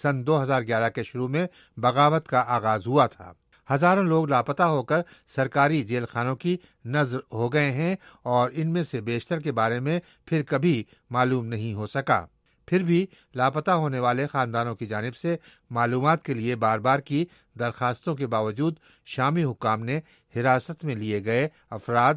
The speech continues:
یا ان لوگوں کے بارے میں جو ان کی تحویل میں آخری بار دیکھے گئے تھے، مستقل انکار کیا ہے۔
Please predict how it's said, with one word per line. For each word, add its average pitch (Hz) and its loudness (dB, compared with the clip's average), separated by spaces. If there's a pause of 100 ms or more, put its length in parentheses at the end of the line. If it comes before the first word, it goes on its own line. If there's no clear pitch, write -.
یا 123 0
ان 131 -6
لوگوں 107 -6
کے 110 -8
بارے 107 -4
میں 160 -4 (300)
جو 135 0
ان 139 -4
کی 143 -6
تحویل 120 -4
میں 160 -4 (260)
آخری 135 0
بار 110 2 (260)
دیکھے 113 -6
گئے 120 0
تھے، 156 -2 (300)
مستقل 131 -4 (160)
انکار 120 -2
کیا 123 -2
ہے۔ 82 -16